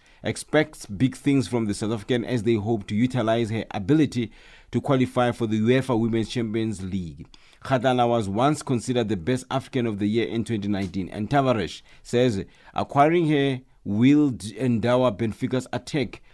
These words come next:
with several solutions. And finally, the series win over South Africa had given England a template for the next Ashes series, Captain Joe Root said after another emphatic test win yesterday.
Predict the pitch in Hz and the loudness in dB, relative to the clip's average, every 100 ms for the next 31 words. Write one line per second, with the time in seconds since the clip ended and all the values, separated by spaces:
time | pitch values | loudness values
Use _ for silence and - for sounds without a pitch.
0 | - - 107 - 123 110 113 107 - 98 | -20 -6 -4 -2 -2 0 0 0 0 0
1 | 95 - 82 57 - - - - - _ | 0 0 -4 -4 -10 -14 -18 -20 -20 _
2 | - - _ - _ _ - _ _ - | -20 -20 _ -20 _ _ -20 _ _ -20
3 | _ - 110 120 151 156 147 135 113 69 | _ -6 -6 2 4 6 4 2 0 -4
4 | 80 104 123 - 170 170 123 107 151 143 | -6 -4 -4 2 4 4 2 2 4 4
5 | 120 131 135 131 135 135 135 - 135 135 | 2 0 -2 -2 0 0 -2 0 2 2
6 | 131 117 92 131 139 143 147 139 139 - | 0 -2 -2 0 0 0 0 0 -2 -4
7 | 127 - 180 175 139 113 82 - - _ | -8 0 0 2 2 0 -2 -12 -20 _
8 | _ - _ 113 113 113 135 143 - - | _ -20 _ 0 2 2 0 -2 -8 -6
9 | 135 139 - 120 - 135 131 - 131 147 | -2 -2 -2 -2 2 2 2 -2 0 2
10 | 131 98 120 113 127 123 - _ - 127 | 0 2 2 2 0 -2 -14 _ -4 -2
11 | 123 101 120 123 120 120 - 123 113 151 | 0 -2 0 0 2 0 -2 -4 -2 -4
12 | 151 - 147 127 98 117 117 117 - 95 | -4 -4 -2 -2 0 0 2 0 -2 -6
13 | 80 | -6